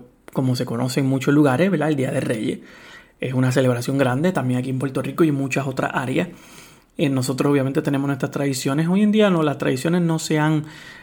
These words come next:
eh, no se celebran de la misma forma que tal vez se celebraba antes, no tanto con el mismo espíritu. Muchas cosas se van perdiendo, lo cual es triste. Es triste que, que, mm, las tradiciones se pierdan. Yo me acuerdo cuando éramos pequeños que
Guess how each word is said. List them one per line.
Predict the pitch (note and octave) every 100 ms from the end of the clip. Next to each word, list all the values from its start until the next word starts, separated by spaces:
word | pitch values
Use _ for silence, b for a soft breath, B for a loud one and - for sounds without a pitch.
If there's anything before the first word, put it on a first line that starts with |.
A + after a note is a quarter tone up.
| B
eh, | C#3 B2+ A#2+
no | B2
se | C3
celebran | C#3 D3 C#3+ C3+ B2+ B2 A2
de | C3+
la | B2+
misma | C#3 D3 D3
forma | F3 D#3 D3
que | C#3
tal | C3+
vez | C#3+
se | C#3+
celebraba | C#3+ C#3 C#3+ C#3+
antes, | G3+ F#3 D3+
no | C3+
tanto | C3 C3+ C#3
con | C#3+
el |
mismo | C#3
espíritu. | C3 F#3 F3+ E3+ D3
Muchas | C#3 C3 C#3+
cosas | D#3 D#3
se | D#3
van | C3+ C3+
perdiendo, | D#3 D3 C3 C3 C#3+ B B B B B B
lo | E3+
cual | F#3+ A#3
es | A#3+
triste. | C#4+ G#3+ - E3+ - - B B B B B B B -
Es | D#3 D3+
triste | G#3 G3+ - A3+
que, | G3+ F3 D#3+
que, | D#3 D3 D3 D3+
mm, | D#3+ F3 B B
las | D#3+ B2+
tradiciones | C#3 C#3+ C3 G3
se | F#3+
pierdan. | F#3+ G#3 C#3+ B2+
Yo | B2+
me | C#3+
acuerdo | F3 F3+
cuando | F3 D3+
éramos | D#3 E3
pequeños | E3+ D#3 F3 D#3 C#3 B2+
que | C3+ B2+ A#2+ A2+